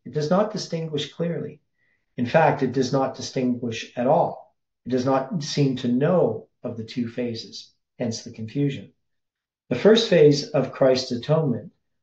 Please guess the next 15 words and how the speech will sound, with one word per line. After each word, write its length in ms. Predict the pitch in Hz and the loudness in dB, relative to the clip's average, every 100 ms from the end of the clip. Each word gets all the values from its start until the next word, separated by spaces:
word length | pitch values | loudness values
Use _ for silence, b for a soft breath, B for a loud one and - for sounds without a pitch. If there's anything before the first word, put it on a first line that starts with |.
| - | 4
was 160 | 143 | 4
that 240 | 135 127 127 | 6 2 2
of 100 | 117 | -2
a 40 | |
suffering 560 | 123 - 139 - 135 127 | -2 0 0 0 -4 -4
sacrifice. 960 | - 135 123 - - - - - - _ _ _ _ - | -2 -2 -2 -6 -10 -12 -16 -16 -16 _ _ _ _ -8
This 260 | 120 131 | -4 -2
began 400 | - 170 151 147 143 | 0 4 6 8 6
before 420 | 135 - 156 165 | 2 2 2 2
the 60 | |
world 440 | 160 156 156 151 135 | 2 -2 2 2 2
was, 680 | 160 143 107 147 - - _ _ _ _ _ _ _ - | 2 2 0 -8 -10 -12 _ _ _ _ _ _ _ -10
included 520 | 123 117 170 208 185 | -8 -4 0 2 2
the 140 | 139 131 | 0 0
incarnation, 880 | 123 117 120 117 113 110 110 117 | 0 0 0 0 -4 -6 -12 -16